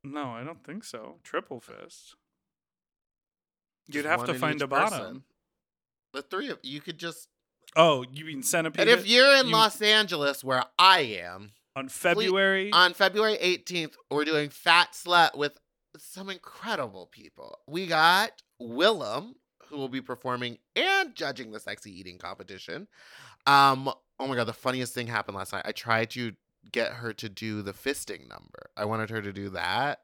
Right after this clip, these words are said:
Speaker 1: And they
Speaker 2: but
Speaker 1: said no?
Speaker 2: Yeah, precinct in Gi-, I was like, "What is the likelihood that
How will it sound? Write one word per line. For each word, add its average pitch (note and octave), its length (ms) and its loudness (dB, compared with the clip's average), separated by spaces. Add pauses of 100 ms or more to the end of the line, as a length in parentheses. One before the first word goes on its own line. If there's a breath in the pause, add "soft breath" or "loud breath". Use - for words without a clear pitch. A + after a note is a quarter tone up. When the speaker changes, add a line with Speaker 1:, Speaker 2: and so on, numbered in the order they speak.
Speaker 1:
And C#3+ 160 -10
they C#3+ 60 -6
Speaker 2:
but C#3 120 -4
Speaker 1:
said B2 180 -14
no? B2 320 -20 (320)
Speaker 2:
Yeah, A#2+ 200 0
precinct C#3 560 -6 (260)
in B2+ 280 -2
Gi-, A2 220 -2
I C3 240 4
was D3+ 120 0
like, D#3 140 -4 (140)
"What G4+ 280 4 (120)
is G#3 220 2
the F#3+ 120 2
likelihood A2+ 800 -4
that G#2 100 -10